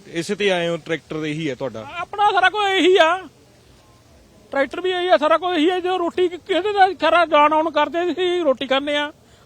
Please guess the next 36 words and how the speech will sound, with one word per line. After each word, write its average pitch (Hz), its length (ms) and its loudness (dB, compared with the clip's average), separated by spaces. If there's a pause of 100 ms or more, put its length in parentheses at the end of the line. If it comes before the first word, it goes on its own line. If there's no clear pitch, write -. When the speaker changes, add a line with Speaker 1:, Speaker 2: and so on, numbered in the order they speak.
Speaker 2:
ਬਾਹਰ 247 240 6
ਅੰਦਰ 349 140 2
ਇਸੇ 330 220 0
ਤੇ 370 120 -4
ਜਾਂਦੇ 233 260 -4
ਆ 240 40 -4
ਆਪਾਂ 240 180 -6
ਤਾਂ। 247 140 -10 (1800)
ਦੂਜੀ 294 480 -4
ਹੈਗਾ 277 260 2
ਸਾਈਕਲ 277 320 -2
ਵੀ, 311 100 -8
ਦੂਜਾ 269 220 -4
ਬੈਟਰੀ 247 300 -2
ਵਾਲਾ 262 180 0
ਵੀ 277 120 -6
ਆ। 269 180 -6 (760)
ਤੇ 240 80 -2
ਬਈ 277 260 0
ਆਪਣਾ 277 300 -2
ਪਹਿਲਾਂ 277 260 -2
ਤਾਂ 311 80 -4
ਮਨ 269 240 -4
ਸੀ 277 140 -8
ਵੀ 285 140 -6
ਇਹੀ 277 180 -4
ਲੈ 262 120 0
ਕੇ 233 80 -8
ਜਾਣਾ 208 140 -6
ਚਲਾ 202 240 -8
ਕੇ। 202 180 -14 (420)
Speaker 1:
ਇਹੀ 160 160 -20
ਲੈ 151 100 -20
ਕੇ - 140 -20
ਜਾਣਾ। - 200 -18
Speaker 2:
ਹਾਂ। 190 340 -14